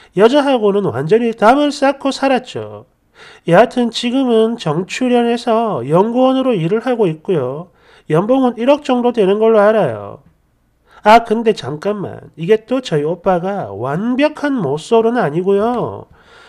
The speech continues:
서른 초반대에 한 삼 년 정도 연애를 하긴 했어요. 당시 그 상대 여자는 평범한 직장인이었는데요.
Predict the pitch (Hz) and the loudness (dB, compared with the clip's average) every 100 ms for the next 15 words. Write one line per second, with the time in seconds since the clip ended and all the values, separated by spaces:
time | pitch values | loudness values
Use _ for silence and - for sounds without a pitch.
0 | _ - - 330 311 269 - 226 262 254 | _ -12 2 4 4 0 -2 2 2 0
1 | 277 254 262 226 120 110 - 196 214 - | -4 -2 -2 -4 -6 -8 -12 -12 -12 -10
2 | 190 196 233 254 262 254 247 156 151 226 | -8 -4 -2 -2 -4 -4 -4 -2 2 2
3 | 254 233 202 226 247 247 - 117 110 107 | 2 -2 -2 -2 -4 -6 -10 -10 -10 -16
4 | - _ - - - - 175 214 233 247 | -20 _ -20 -20 -16 -2 0 0 -2 -4
5 | 240 240 - 208 233 226 220 214 214 233 | -4 -4 -4 -4 0 2 2 0 -2 -4
6 | 196 123 - - 285 254 220 - - 247 | -8 -12 -12 -8 -4 -2 -2 -4 -4 -2
7 | 240 233 233 226 233 247 233 131 139 | -2 -2 0 -2 -2 -4 -4 -4 -6